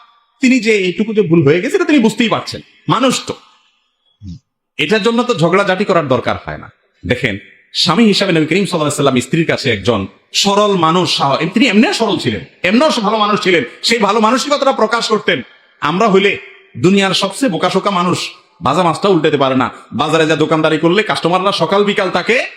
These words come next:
ধোকা দেয়, সবার কাছে গেলে ধরা খায়, এই লোকটাও বউয়ের কাছে আসলে বিরাট বড় ঈশ্বরচন্দ্র বিদ্যাসাগর সাজে, ঠিক না বেটি?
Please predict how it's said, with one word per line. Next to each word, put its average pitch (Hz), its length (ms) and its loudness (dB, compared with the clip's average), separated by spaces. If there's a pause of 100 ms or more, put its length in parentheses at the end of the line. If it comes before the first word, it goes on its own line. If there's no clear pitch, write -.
(160)
ধোকা 214 240 0
দেয়, 185 220 -2 (140)
সবার 226 400 0
কাছে 240 260 0
গেলে 240 160 0
ধরা 202 220 2
খায়, 143 200 -4 (680)
এই 165 140 2
লোকটাও 190 360 2
বউয়ের 180 260 2
কাছে 190 220 -2
আসলে 170 220 0
বিরাট 175 720 2
বড় 160 180 2
ঈশ্বরচন্দ্র 139 460 -2
বিদ্যাসাগর 110 460 -2
সাজে, - 260 -16 (760)
ঠিক 143 120 2
না 143 100 4
বেটি? 117 280 0